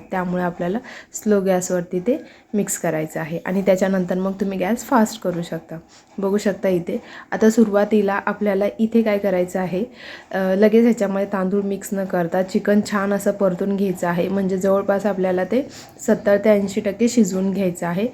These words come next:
आणि, अ, already ह्याच्यात इतके मसाले मिक्स केल्यामुळे काय झालेलं आहे, दह्यामुळे चिकनला पाणी सुटलेलं आहे. तर छान असं त्यात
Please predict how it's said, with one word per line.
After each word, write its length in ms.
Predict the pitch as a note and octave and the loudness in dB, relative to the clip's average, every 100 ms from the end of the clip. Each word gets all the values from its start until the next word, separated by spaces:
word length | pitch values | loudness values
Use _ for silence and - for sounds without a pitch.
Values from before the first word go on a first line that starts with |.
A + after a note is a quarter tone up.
| - - - | -8 -20 -6
आणि, 320 | - F#3+ G3+ G#3+ | 0 2 4 4
अ, 180 | G3+ | 4
already 540 | G3 - G#3 G3+ G#3+ A#3 | 0 -2 2 4 4 6
ह्याच्यात 320 | A#3+ A3+ A3 | 4 4 0
इतके 240 | A3 - | -2 2
मसाले 400 | A3 G#3+ G#3+ F#3+ | 2 4 0 -2
मिक्स 260 | G3+ G#3 - | -2 -2 -2
केल्यामुळे 420 | G#3+ G#3 G3+ G3+ | 0 0 0 0
काय 200 | G#3 G3+ | 0 0
झालेलं 340 | G3 F#3+ F#3+ G3 | 2 2 2 2
आहे, 100 | G3 | 0
दह्यामुळे 520 | F#3+ G3 G3 G3 G#3+ | -2 -2 -2 -2 -2
चिकनला 400 | - - F#3+ A3 | -2 -2 0 0
पाणी 280 | A3+ F#3+ F3+ | 0 0 -2
सुटलेलं 480 | F3+ F3 E3+ E3 | -4 -4 -4 -2
आहे. 280 | E3 - F3 - - - - - - - _ _ _ _ - G3+ | -6 -8 -14 -14 -20 -20 -20 -20 -20 -20 _ _ _ _ -10 -8
तर 40 | F#3+ | -4
छान 200 | G3+ G#3+ | 2 4
असं 180 | A3 A3 | 4 4
त्यात 140 | G#3+ | 2